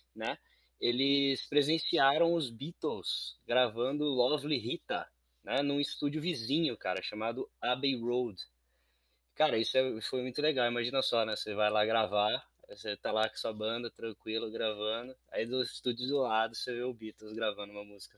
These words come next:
foda também. Isso deve ser muito fantástico, fica a caráter de curiosidade pro pessoal aí também.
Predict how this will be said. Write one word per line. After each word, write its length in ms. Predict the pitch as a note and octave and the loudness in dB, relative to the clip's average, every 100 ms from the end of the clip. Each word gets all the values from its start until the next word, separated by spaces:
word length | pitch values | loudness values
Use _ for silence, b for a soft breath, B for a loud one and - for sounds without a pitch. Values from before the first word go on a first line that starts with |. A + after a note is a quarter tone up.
| - | -16
foda 240 | G2 G2 F#2+ | -12 -10 -10
também. 340 | A2 G2 F2+ _ _ _ - - _ _ | -12 -12 -14 _ _ _ -20 -20 _ _
Isso 160 | - - | -18 -6
deve 160 | G2+ G#2 | -4 -4
ser 140 | A2+ | -8
muito 200 | A2 - | -10 -8
fantástico, 560 | A#2+ A#2 G2 F#2+ - - | -10 -2 0 0 -2 -6
fica 140 | A2+ | -4
a 40 | G#2+ | 0
caráter 360 | A#2 A2+ A#2 | 0 0 -2
de 120 | G2+ | -6
curiosidade 580 | - G#2 G2+ G2 F2+ F2+ | -6 -6 -6 -4 -2 -4
pro 120 | - | -8
pessoal 340 | F#2 - F#2 F2 | -8 -4 -2 -2
aí 100 | F2 | -4
também. 240 | F2+ F2+ | -14 -20